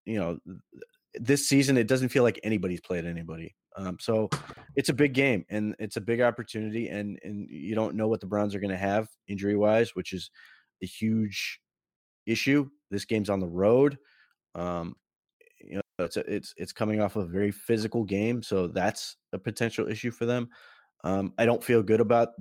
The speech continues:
the Steelers right now, but, uh, the Browns aren't in a position where you go, "Oh, they, they've lost." Like, they, they have a chance to play well and win against anybody because that's how much talent they have.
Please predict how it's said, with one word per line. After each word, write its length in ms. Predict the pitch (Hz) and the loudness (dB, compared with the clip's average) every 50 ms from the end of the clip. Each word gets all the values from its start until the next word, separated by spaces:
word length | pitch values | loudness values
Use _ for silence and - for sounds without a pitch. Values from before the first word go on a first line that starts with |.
| 92 - _ | -18 -12 _
the 80 | - 117 | -8 -8
Steelers 340 | - - 123 120 120 113 | -4 -2 0 0 2 2
right 160 | 120 120 120 - | 4 2 2 2
now, 300 | 113 117 123 127 127 123 _ | 0 -2 -2 -2 -4 -2 _
but, 220 | 117 107 101 92 - _ _ - 65 | 2 2 2 2 -2 _ _ -14 -12
uh, 160 | 73 69 92 107 | -10 -10 -6 -2
the 100 | 117 117 | -2 -2
Browns 480 | 101 - 120 127 147 160 156 135 - - - | 0 2 2 4 6 4 4 2 0 -2 0
aren't 240 | 107 123 127 101 - | 2 2 2 2 0
in 100 | - 117 | -2 -4
a 60 | 113 | -2
position 460 | - - 107 98 110 110 - - 104 | -2 -4 -4 -4 -4 -4 -4 -6 -6
where 80 | 101 101 | -4 -4
you 180 | 98 98 98 92 | -4 -4 -4 -4
go, 380 | 101 104 95 95 92 90 85 - | -2 0 2 2 2 0 0 0
"Oh, 200 | 110 123 123 - | 0 -2 -2 -2
they, 140 | - - - - | -6 -6 -6 -4
they've 180 | - 101 101 92 | -4 -4 -4 -2
lost." 420 | 92 87 85 73 - - - _ _ - | -2 -2 -2 -4 -8 -10 -16 _ _ -4
Like, 180 | 104 107 - | -4 -2 2
they, 220 | - 120 120 123 - | 4 4 4 4 2
they 200 | - 120 123 123 | 2 2 2 4
have 180 | 127 135 143 127 | 4 4 2 2
a 40 | |
chance 300 | 117 - 123 123 117 117 - | 0 0 0 0 0 -2 -6
to 60 | - | -10
play 300 | _ - 117 117 120 117 | _ 0 2 4 4 4
well 480 | 107 101 110 110 110 110 110 104 104 - - - - - - _ _ _ _ | 4 4 4 4 6 6 4 4 0 -4 -12 -20 -20 -20 -20 _ _ _ _
and 160 | 107 104 101 | -2 0 0
win 280 | 107 110 107 107 104 - - _ - | 0 0 0 -2 -2 -6 -8 _ -8
against 400 | 101 90 107 107 95 - - - | -4 -4 -4 -4 -4 -6 -8 -4
anybody 480 | 104 104 92 90 92 90 82 85 - - - | -2 -2 -2 -2 -2 -2 -4 -6 -8 -12 -12
because 240 | 95 95 101 90 | -8 -6 -6 -2
that's 180 | 95 101 101 - | 0 0 0 0
how 80 | - 104 | -2 -6
much 180 | 98 - - | -6 -6 -10
talent 300 | - - 117 110 107 92 | -6 -2 0 0 0 0
they 120 | - 87 87 | -2 -4 -4
have. 260 | 87 95 87 85 | -4 -4 -4 -6